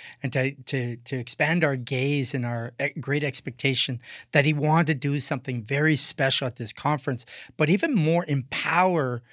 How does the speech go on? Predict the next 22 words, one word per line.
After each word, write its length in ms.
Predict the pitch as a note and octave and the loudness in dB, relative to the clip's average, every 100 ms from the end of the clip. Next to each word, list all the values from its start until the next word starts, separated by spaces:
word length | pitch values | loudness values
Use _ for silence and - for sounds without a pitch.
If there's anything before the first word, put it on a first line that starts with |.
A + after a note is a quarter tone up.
| - _ | -20 _
those 280 | C#3+ D#3+ D3+ | 2 4 4
participants 720 | - C#3+ B2+ D#3 - C3+ B2 | 2 -2 0 0 0 -2 -6
to 100 | - | -4
go 460 | B2+ - B2+ A#2 A#2 - | -6 -2 -2 -2 -6 2
out. 460 | C#3+ B2+ G#2+ - - _ - - | 4 4 0 -12 -14 _ -20 -2
And 100 | E3 | 2
so 120 | F#3 | 4
there, 280 | E3 E3+ F#3 | 6 4 4
all 200 | E3 A3+ | 4 6
the 80 | G#3 | 4
talks 420 | - D3+ D#3 - | 4 4 4 2
were 60 | C3+ | -2
kind 180 | C#3+ | -2
of 80 | A#2 | -2
directed 540 | A2 A#2+ D3 D3+ E3 A#2 | -4 0 2 4 0 -4
towards 340 | B2 B2+ G#2+ | -4 -4 -4
encounter 720 | A2+ - - E3+ F3+ F3+ F3 E3 - - | -8 -6 -2 0 0 0 -2 -4 -16 -10
and 280 | C3+ C3+ C#3+ - _ _ | -6 -4 -6 -10 _ _
t-, 100 | - - | -16 -12
then 320 | B2 C3+ C3+ | -2 0 0
towards 440 | C3 B2+ A#2+ A2+ A2+ | -2 -4 -2 -4 -4
mission. 500 | C#3 F#3 - B2 | 2 4 4 2